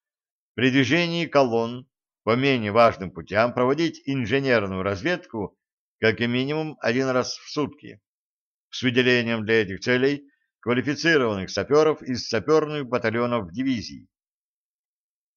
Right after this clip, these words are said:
Третье. Организовать в тыловых районах специальные команды саперов для поиска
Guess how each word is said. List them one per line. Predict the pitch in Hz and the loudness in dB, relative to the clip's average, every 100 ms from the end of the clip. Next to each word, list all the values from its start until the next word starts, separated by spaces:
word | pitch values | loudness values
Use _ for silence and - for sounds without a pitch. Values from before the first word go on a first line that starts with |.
| - | -2
Третье. | 131 135 - 117 120 131 _ _ _ _ _ _ _ | 4 4 4 -4 -6 -10 _ _ _ _ _ _ _
Организовать | - 139 160 175 143 156 143 143 | 2 4 4 2 4 6 6 4
в | - | -2
тыловых | - 135 151 127 | 0 2 4 2
районах | 123 123 123 131 135 | 2 4 2 0 -4
специальные | - 113 - 135 113 101 92 95 | -8 -8 2 2 2 -2 -4 -4
команды | 95 107 120 139 143 | -2 0 0 -2 -2
саперов | 147 143 160 160 131 | -2 2 2 2 -2
для | 110 | -2
поиска | 117 170 165 110 - - | 0 2 2 0 -6 -10